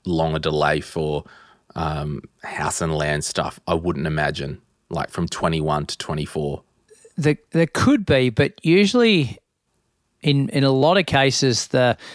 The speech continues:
Speaker 2: the developer and the builder are two separate companies,
Speaker 1: Mm.
Speaker 2: whereas off the plan, wh-, that's with house and land.
Speaker 1: Yes.
Speaker 2: Whereas with apartments, it's all one.
Speaker 1: Yeah.
Speaker 2: Majority of that time, or the, it's the developer that's running the show.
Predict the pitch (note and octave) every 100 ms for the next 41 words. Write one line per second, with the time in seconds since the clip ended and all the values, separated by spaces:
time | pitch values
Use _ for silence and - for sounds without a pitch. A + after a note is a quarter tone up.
0 | - - A#2+ B2+ G#2+ C3+ D#3+ D#3+ D#3 D3
1 | - C3+ C3 A#2+ - C#3 D3+ B2 A#2 -
2 | D3+ - C#3 - A#2 C3 B2+ A#2+ A2 -
3 | F#2 D#3+ C3 B2+ B2+ D#3 - D3+ D3+ C#3
4 | D3+ C#3 D3 C#3 - C3+ B2 C3 B2 -
5 | A#2+ A2+ A2 G#2+ - F2 D2+ - C4 D#4
6 | C3+ C3 B2+ C3+ - B2 - E3 F#3+ C3
7 | A2 - - _ C3 B2+ - - - -
8 | - D3 C#3 A#2+ A2+ G2 _ _ - G2
9 | - _ - A2+ A#2+ A#2+ A2+ G#2 G2+ -
10 | G#2+ G2+ G2+ G#2+ G#2+ G#2 G#2+ G#2+ A#2+ A2
11 | - A2 A2+ A2+ A2+ A2+ A#2+ A2 G#2 -
12 | _ C#3 B2 A#2+ A2 A2 - A2